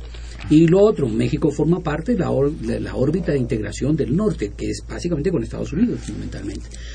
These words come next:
Sería la otra alianza, la alianza transpacífico, con la alianza transatlántica, es la que Estados Unidos trata de montar,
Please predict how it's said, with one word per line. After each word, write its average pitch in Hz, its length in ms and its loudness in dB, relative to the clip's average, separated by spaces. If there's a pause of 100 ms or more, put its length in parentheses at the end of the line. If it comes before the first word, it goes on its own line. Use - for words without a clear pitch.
(120)
Sería 113 220 0
la 131 120 2
otra 117 200 0
alianza, 127 400 0
la - 120 -8
alianza 131 360 0
transpacífico, 127 800 -2 (400)
con 190 240 4
la 117 100 2
alianza 127 420 2
transatlántica, 127 960 -2
es 123 80 -2
la 127 100 2
que 123 80 -4
Estados 127 280 0
Unidos 127 220 4
trata 123 340 -2
de 135 80 2
montar, 139 400 0